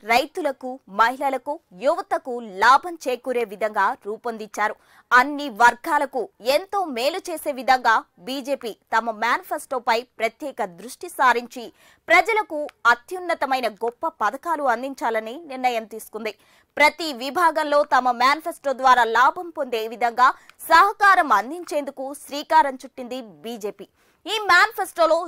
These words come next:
ఎన్నో సంచలనాత్మకమైన అంశాలను బీజేపీ పేర్కొంది. ప్రతి విషయంలో కేంద్ర సహకారం ఉండేలా ఇచ్చిన ప్రతి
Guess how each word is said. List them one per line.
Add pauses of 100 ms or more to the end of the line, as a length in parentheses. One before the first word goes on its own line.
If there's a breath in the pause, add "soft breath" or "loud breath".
(140)
ఎన్నో
సంచలనాత్మకమైన
అంశాలను
బీజేపీ
పేర్కొంది. (400)
ప్రతి
విషయంలో
కేంద్ర
సహకారం
ఉండేలా (300 soft breath)
ఇచ్చిన
ప్రతి